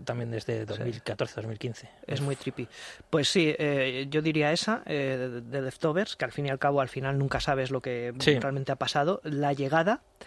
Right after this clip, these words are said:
Speaker 2: del dos mil dieciséis, la de Villeneuve.
Speaker 1: Esa la tengo yo en,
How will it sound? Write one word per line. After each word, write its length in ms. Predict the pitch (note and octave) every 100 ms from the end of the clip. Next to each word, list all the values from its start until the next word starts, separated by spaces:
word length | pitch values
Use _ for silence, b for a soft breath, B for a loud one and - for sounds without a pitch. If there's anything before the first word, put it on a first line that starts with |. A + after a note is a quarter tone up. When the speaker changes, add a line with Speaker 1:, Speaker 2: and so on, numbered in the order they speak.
| B B B B B B
Speaker 2:
del 220 | - D3 C#3
dos 160 | C#3
mil 120 | C#3+ C#3
dieciséis, 420 | C3+ B2+ D#3 G3+
la 100 | D3+
de 80 | C3+
Villeneuve. 380 | C3+ C3+ D#3+ - -
Speaker 1:
Esa 220 | C3 -
la 100 | C#3
tengo 220 | C3+ D3+ C#3
yo 280 | D#3+ F3 -
en, 300 | C#3 C3